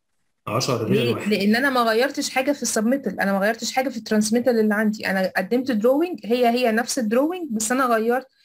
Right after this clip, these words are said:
Speaker 2: طلع منها إصدار تاني. علشان أقدر أتراك التغييرات اللي حصلت في الإصدار ده من أول ما طلعت ريفيجن زيرو لحد ما طلعت، لازم أتراكها كلها على ترانسميتال نمبر واحد. ما ينفعش إن أنا أغير فيها ترانسميتال نمبر.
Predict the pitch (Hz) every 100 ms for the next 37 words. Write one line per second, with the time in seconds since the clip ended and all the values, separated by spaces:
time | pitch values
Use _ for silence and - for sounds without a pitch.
0 | _ _ 233 277 262 226 240 285 208 233
1 | 233 - 196 175 - _ _ _ _ 190
2 | 196 254 277 240 233 220 220 214 214 190
3 | 190 196 196 196 220 254 214 196 240 240
4 | 226 220 202 196 - 220 220 190 185 196
5 | 190 202 247 247 208 202 220 214 196 196
6 | 226 214 202 196 190 - 240 247 240 302
7 | 285 240 247 240 214 254 262 269 254 226
8 | 269 302 320 _ _ _ _ 196 196 202
9 | 196 202 202 214 262 254 247 269 247 180
10 | 175 - _ - _ 185 185 233 233 220
11 | 240 240 202 214 254 262 240 254 277 262
12 | 220 208 214 214 214 185 170 _